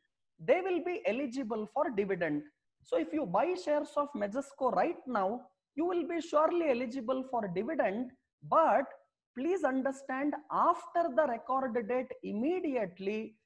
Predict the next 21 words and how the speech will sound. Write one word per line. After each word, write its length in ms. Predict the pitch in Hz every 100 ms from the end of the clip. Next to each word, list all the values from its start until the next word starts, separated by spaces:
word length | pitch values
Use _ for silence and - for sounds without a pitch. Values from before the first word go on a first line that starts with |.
| _ _
the 140 | 196 220
share 380 | - 269 320
price 420 | 320 285 285 269 233
will 260 | 269 262
fall 640 | 254 - 233 254 190 311 - _ _ _ -
to 120 | 320 -
adjust 580 | 196 220 - 330 320 - -
to 680 | 147 - - _ _ - 294
the 160 | 349
extent 540 | 220 - - 277 262 254
of 120 | 262 170
dividend. 440 | 196 202 175 151 156 - _ _
So 380 | _ - 240 233 -
approximately, 1500 | 226 - 226 277 330 - - 302 262 214 - 170 196 320 - _ -
currently 520 | 226 302 359 349 320
the 140 | 294 285
share 260 | 262 262
price 340 | 262 262 254 247
is 260 | 262 - _ -
thousand. 640 | 185 294 285 214 226 294 - _ _ 170
Because 320 | 226 320